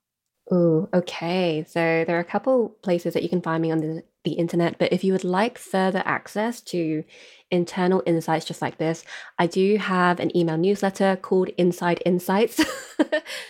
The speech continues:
And it is where I do share the behind the scenes of what it's like to unsubscribe from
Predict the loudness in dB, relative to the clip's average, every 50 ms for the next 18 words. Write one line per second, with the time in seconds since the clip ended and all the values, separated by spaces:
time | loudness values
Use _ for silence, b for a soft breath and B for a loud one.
0 | B B B -2 0 2 2 2 2 0 0 0 0 0 2 2 2 2 0 0
1 | 0 0 0 0 0 -2 -2 -4 -2 0 0 0 0 -2 -4 -4 -4 -6 -6 -4
2 | -2 0 0 0 0 -2 -4 -2 0 2 2 2 2 0 0 -2 -4 -2 -2 -2
3 | -4 -4 -4 -4 -4 -2 -4 -6 -6 -8 -8 -6 -2 0 2 2 0 0 -2 -6
4 | -6 -6 -8 -6 -4 -2 0 0 0 0 0 -2 -4 -10 -6 _ 0 0 2 2
5 | 0